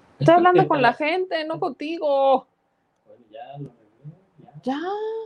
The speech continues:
Speaker 1: Miren, miren cómo quedó la pobre hamburguesita. Miren,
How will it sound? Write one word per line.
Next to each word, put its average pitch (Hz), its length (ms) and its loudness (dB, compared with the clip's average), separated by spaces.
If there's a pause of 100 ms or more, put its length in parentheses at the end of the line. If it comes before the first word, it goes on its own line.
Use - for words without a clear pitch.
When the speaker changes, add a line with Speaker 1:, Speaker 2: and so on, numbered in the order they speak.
(840)
Speaker 1:
Miren, 240 200 -4 (240)
miren 302 220 -2
cómo 302 220 0
quedó 247 220 4
la 247 120 4
pobre 226 220 2
hamburguesita. 196 580 -8 (1080)
Miren, 190 280 -12